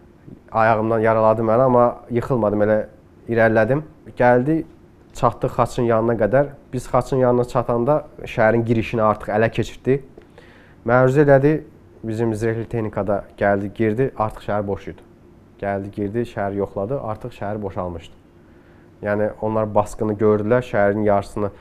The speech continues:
girişini və girişində də hərbi hissə vardı. Şəhərin girişində hərbi hissə vardı. Xaç, xaçdan sonra gedirdi hərbi hissə. Hərbi hissəni götürdük, artıq,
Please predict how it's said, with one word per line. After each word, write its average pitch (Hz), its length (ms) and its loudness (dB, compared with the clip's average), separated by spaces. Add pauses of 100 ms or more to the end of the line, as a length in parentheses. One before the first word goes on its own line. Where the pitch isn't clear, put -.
(260)
girişini 120 520 2
və 107 160 4 (280)
girişində 135 400 0
də 156 80 0
hərbi 131 240 -2
hissə 131 160 0
vardı. 90 280 -2 (560)
Şəhərin 127 360 4
girişində 127 520 2
hərbi 127 280 0
hissə 120 180 -4
vardı. 92 260 -2
Xaç, 139 300 0
xaçdan 110 280 0
sonra 104 280 -2 (320)
gedirdi 104 340 -2
hərbi 98 260 -4
hissə. 117 280 0 (640)
Hərbi 131 280 0
hissəni 131 280 2
götürdük, 135 600 0 (520)
artıq, 113 360 -2